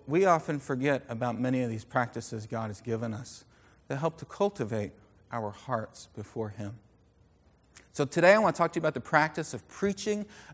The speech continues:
gospel to yourself. Preaching gospel to yourself.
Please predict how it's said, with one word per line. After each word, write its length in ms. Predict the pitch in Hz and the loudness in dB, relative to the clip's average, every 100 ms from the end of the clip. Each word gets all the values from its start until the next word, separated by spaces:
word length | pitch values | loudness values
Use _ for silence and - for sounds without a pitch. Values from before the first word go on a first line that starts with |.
| 131 | -2
gospel 680 | 135 151 165 - 180 170 170 - _ - | 4 4 2 -6 -4 -4 -4 -16 _ -14
to 160 | - 151 | -6 -2
yourself. 800 | 147 135 - 131 110 - - - _ _ _ _ _ _ _ _ _ _ _ | -2 -4 -4 -2 -2 -6 -20 -20 _ _ _ _ _ _ _ _ _ _ _
Preaching 600 | - 185 185 196 185 180 - | 0 0 0 -4 -4 -6 -4
gospel 500 | 143 139 139 - 143 | 2 2 0 -6 -6
to 160 | - 135 | -4 -2
yourself. 600 | 131 117 - 117 101 | -2 -2 0 0 -2